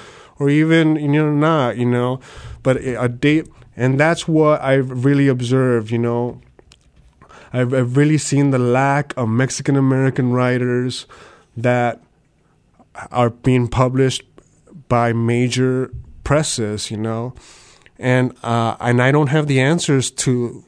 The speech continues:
to why or anything like that. It's just something that I've,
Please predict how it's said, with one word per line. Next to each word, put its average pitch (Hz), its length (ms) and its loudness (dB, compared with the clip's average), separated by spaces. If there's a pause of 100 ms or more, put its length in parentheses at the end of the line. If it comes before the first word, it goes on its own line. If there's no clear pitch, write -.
(160)
to - 80 -10
why 139 400 2
or 123 140 0
anything 117 340 -2
like 113 200 -4
that. 123 200 0
It's 131 80 0
just 135 160 -2
something 123 380 0
that 120 100 -2
I've, 120 340 -2